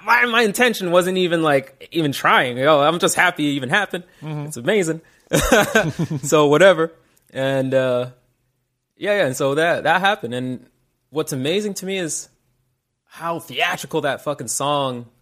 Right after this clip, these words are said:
Speaker 1: ended up being. And when he performs it, it's just like, "Wow, that's fun." It's fucking fun to watch.
Speaker 2: Mm-hmm.
Speaker 1: <laughs> 'Cause it's intense.
Speaker 2: And you, and you guys, you guys haven't worked on anything recently, though, have you?
Speaker 1: No, no, no.
Speaker 2: What do you
Speaker 1: No, it
Speaker 2: think
Speaker 1: was
Speaker 2: of, what
Speaker 1: just
Speaker 2: do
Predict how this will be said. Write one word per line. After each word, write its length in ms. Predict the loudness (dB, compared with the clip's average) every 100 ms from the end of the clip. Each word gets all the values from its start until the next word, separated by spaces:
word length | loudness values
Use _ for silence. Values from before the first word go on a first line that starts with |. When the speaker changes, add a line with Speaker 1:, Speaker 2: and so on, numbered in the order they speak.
| _
Speaker 1:
ended 240 | -10 -8 -8
up 60 |
being. 360 | -6 -8 -8 -14 _ _ _
And 480 | -10 -8 -6 -8 -10 -16 _ _ -12
when 140 | -10
he 80 | -8
performs 420 | -10 -4 -4 -2
it, 120 | -6
it's 80 | -6
just 180 | -10 -8
like, 140 | -6
"Wow, 380 | -4 -4 -6 -12 _ _ _ _ _
that's 240 | -16 -14 -14
fun." 400 | -6 -4 -4 -8 _ _ -18
It's 120 | -8
fucking 220 | -8 -8
fun 160 | -10 -8
to 60 |
watch. 280 | -6 -8 -12
Speaker 2:
Mm-hmm. 960 | -12 -10 -10 -14 -16 -14 -2 0 2 0
Speaker 1:
<laughs> 0 |
'Cause 260 | 0 -4 -6
it's 240 | -8 -10
intense. 580 | -12 -10 -8 -8 -8 -18 _ _ _
Speaker 2:
And 120 | -4 0
you, 500 | 2 2 4 4 2
and 180 | -2
you 100 | 0
guys, 460 | 4 4 4 0 -8
you 100 | 0
guys 380 | 2 0 -2 -10
haven't 300 | -2 -2 -2
worked 240 | -6 -4 -6
on 140 | -4
anything 680 | -8 -8 -8 -8 -10 -12 -14 _ _ -14
recently, 460 | -12 -10 -10 -10 -10
though, 180 | -10
have 220 | -10 -12 -12
you? 180 | -14 -16 _ _ _
Speaker 1:
No, 140 | -14 -14 _ -14
no, 140 | -12 -12
no. 40 | -6
Speaker 2:
What 160 | 0 2
do 60 |
you 40 | 2
Speaker 1:
No, 40 |
it 20 | 2
Speaker 2:
think 120 | 2
Speaker 1:
was 160 | 2 4
Speaker 2:
of, 60 |
what 60 |
Speaker 1:
just 0 |
Speaker 2:
do 60 | 4